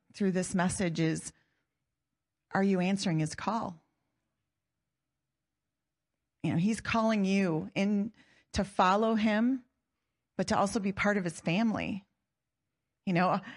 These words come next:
the whole design of Jesus was not just to rescue just you, but to put you in a family. You realize that, right? Like,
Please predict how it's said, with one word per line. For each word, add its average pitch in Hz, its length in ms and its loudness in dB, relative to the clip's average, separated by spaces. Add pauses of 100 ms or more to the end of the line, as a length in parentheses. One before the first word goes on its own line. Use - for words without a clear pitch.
(600)
the 196 180 4
whole 262 200 4
design 214 720 4
of 180 560 2 (300)
Jesus 202 760 0 (640)
was 202 220 0
not 220 360 2
just 233 240 0
to 254 80 0
rescue 220 480 2
just 214 380 2
you, 196 540 4 (120)
but 220 160 -2
to 214 80 2
put - 200 2
you 226 160 2
in 196 100 2
a 180 40 2
family. 185 640 2
You 226 200 2
realize 220 440 4
that, - 220 2
right? 190 420 4
Like, - 380 -2